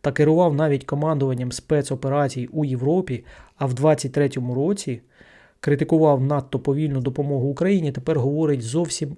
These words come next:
інше. Келох заявив: "нато не для України".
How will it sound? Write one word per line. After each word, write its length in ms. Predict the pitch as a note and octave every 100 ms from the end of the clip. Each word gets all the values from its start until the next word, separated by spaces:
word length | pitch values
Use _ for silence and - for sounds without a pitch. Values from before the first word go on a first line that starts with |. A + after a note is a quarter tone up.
| -
інше. 400 | D#3 C3 - D3+ - _ _ _ _ - - - - - _
Келох 440 | - G3 G3 D#3+ D3+
заявив: 680 | D3 C3 E3+ F3 D#3+ A#2+ - _ _ _ _ -
"нато 480 | B2+ D#3+ G3 G3 F3+
не 260 | C3+ D#3
для 200 | D3+ C#3
України". 560 | D3 C#3 C#3 C3+ A#2+